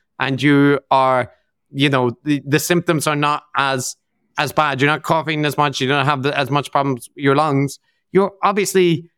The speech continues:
if the whole population has that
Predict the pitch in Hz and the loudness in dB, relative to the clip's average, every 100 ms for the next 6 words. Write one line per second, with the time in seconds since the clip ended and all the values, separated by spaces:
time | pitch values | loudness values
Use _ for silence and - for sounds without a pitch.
0 | _ _ - 196 190 180 175 180 185 202 | _ _ 0 2 2 0 0 0 0 0
1 | 190 196 220 226 - 180 165 - _ - | 0 0 0 2 2 2 0 -4 _ -2
2 | 170 180 160 139 - 170 165 117 | 0 0 -2 -4 0 2 2 -4